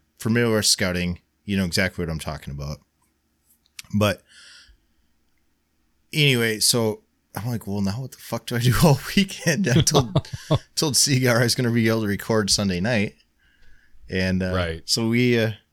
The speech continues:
Speaker 1: my son, he's gonna do this with me, or I was gonna do it with him, basically, right?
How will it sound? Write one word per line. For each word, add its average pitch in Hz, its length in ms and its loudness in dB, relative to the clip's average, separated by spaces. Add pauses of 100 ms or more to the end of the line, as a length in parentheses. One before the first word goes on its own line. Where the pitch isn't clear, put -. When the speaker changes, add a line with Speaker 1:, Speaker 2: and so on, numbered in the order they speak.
(240)
Speaker 1:
my 104 120 -2
son, 113 400 4
he's 104 240 0
gonna 107 180 0
do 95 220 -2
this 95 200 -2
with 90 240 -6
me, 98 280 -6 (720)
or 90 140 -4
I 92 60 -2
was 95 120 -2
gonna 98 140 0
do 90 200 -2
it 82 60 -6
with 82 160 -10
him, 85 260 -2
basically, 78 520 -8
right? 82 240 -10